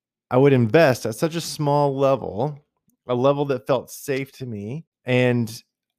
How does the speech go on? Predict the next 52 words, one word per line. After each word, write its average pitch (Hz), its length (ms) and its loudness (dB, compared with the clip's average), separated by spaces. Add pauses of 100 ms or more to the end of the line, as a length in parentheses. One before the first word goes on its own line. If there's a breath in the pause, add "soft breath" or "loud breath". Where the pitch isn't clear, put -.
(300)
wanted 147 460 2
to 151 100 2
see, 123 500 -4
you 107 240 -6
know, 104 60 -4
thousand 127 480 -2
dollar, 113 280 2
million 123 360 -2
dollar 107 240 0
results, 101 600 -8 (200)
but 113 100 2
I 113 40 6
was 113 120 2
only 127 260 2
willing 117 300 4
to 110 80 0
put 120 200 -2
in, 110 300 0 (480 soft breath)
you 113 100 -4
know, 104 280 -2 (100)
twenty 123 320 2
bucks. 98 460 -4 (340 soft breath)
And 135 120 2
then 147 120 4
finally, 160 540 2 (240 loud breath)
my 139 100 0
wife 156 220 2
and 156 100 -2
I 143 40 0
moved 143 260 2
up 139 140 2
to 139 140 0
a 131 40 0
phase 127 300 0
where 123 60 -4
we 131 160 0
were 131 80 0
willing 135 280 0
to 123 60 -4
put 135 180 -2
in 127 80 -2
hundreds 147 400 -4
of 104 100 -2
dollars, 95 340 -8
where 117 120 2
we 127 100 4
would 120 120 6
buy 120 180 4
tickets - 440 -6
to - 60 -18
this 120 160 -2
conference, 113 580 -2